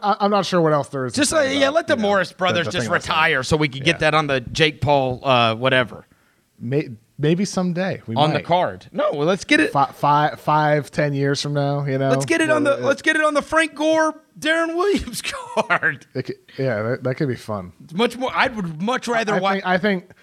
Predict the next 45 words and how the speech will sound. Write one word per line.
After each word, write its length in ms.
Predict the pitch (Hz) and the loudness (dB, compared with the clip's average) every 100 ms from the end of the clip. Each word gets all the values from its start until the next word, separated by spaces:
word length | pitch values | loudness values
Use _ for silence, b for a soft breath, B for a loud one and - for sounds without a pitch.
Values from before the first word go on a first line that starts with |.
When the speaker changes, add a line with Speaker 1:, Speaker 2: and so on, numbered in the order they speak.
| b | b
Speaker 1:
I 120 | 170 180 | 0 2
think 280 | 220 170 | 2 0
tag 340 | - 185 180 175 | 0 2 2 0
team 260 | 190 165 | 0 0
wrestling 480 | 143 147 - 135 120 | 0 0 0 -4 -4
would 120 | 117 | -4
be 80 | 113 | -2
better 300 | 107 120 113 | 0 0 0
than 240 | 110 107 98 | -2 -4 -4
just, 220 | 113 - | -4 -2
like, 160 | 110 | 0
an 60 | 104 | 2
actual 320 | 104 104 101 | 2 2 0
boxing 420 | 90 101 92 92 | 2 2 0 -4
match. 160 | 85 87 | -6 -4
Speaker 2:
All 60 | 139 | -2
right, 100 | 147 | -2
let 80 | |
me 60 | 170 | -2
be 120 | 147 | 0
honest. 280 | 131 110 - | -2 -4 -4
Speaker 1:
But 60 | 147 | -2
Speaker 2:
I, 40 | 143 | 0
Speaker 1:
le-, 160 | 143 | 0
but, 380 | 127 170 143 - | 0 0 0 -2
you 80 | 127 | -6
know, 200 | 110 98 | -4 -2
Speaker 2:
I 80 | 156 | 0
would 180 | 151 120 | 0 0
Speaker 1:
yeah, 100 | 139 | 0
Speaker 2:
m-, 100 | 147 | 2
Speaker 1:
legit 300 | 131 135 104 | 0 -2 -4
wrestling. 220 | 98 147 | -2 0
Speaker 2:
I 40 | |
would 180 | 156 131 | 2 2
much 420 | 123 156 190 - | 2 2 2 2
rather 300 | 180 160 147 | 2 4 2
watch 280 | 143 143 127 | 2 2 0
the 100 | 135 | 0
Morris 300 | 135 135 123 | 2 2 2
brothers 320 | - 131 120 | 0 -2 -2
fight 340 | - 143 120 - | -2 0 0 -2
than 100 | 113 | -4
play 180 | 127 | -4
basketball. 600 | 107 104 92 - 98 71 | -2 -2 -2 -8 -10 -10